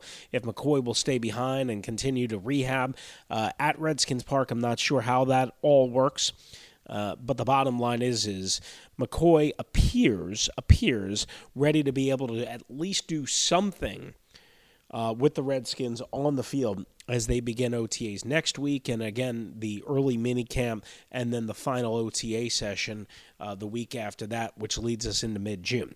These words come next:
All right, so that is some good news for the Redskins, of course, depending on how you look at things. Um, but that's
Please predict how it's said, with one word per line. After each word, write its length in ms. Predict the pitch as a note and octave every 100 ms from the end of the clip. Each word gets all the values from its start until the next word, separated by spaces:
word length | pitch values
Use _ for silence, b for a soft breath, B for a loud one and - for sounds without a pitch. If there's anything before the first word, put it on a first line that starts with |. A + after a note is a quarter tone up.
| -
All 60 | C3+
right, 260 | B2 -
so 320 | - E3 D3 B2 B B B
that 200 | D#3 F#3+
is 160 | G#3 G#3
some 200 | - F3
good 180 | G3+ G3
news 320 | G3 G#3 G#3
for 260 | - F#3+ F3+
the 100 | D#3+
Redskins, 720 | E3+ E3 - G3+ G#3+ G#3+ -
of 160 | C3 -
course, 220 | D3 -
depending 340 | C3 C3 B2+
on 140 | A#2 G#2+
how 240 | A#2+ G#2+
you 360 | F#2 G#2+ G3+ A#3+
look 240 | D#3 -
at 180 | A2+ -
things. 420 | G#2 A#2+ D3 - B B B -
Um, 480 | B2 B2+ C3 B2 - _ _ - - _ _ _ _ _ -
but 160 | A2 C3+
that's 420 | C#3+ - -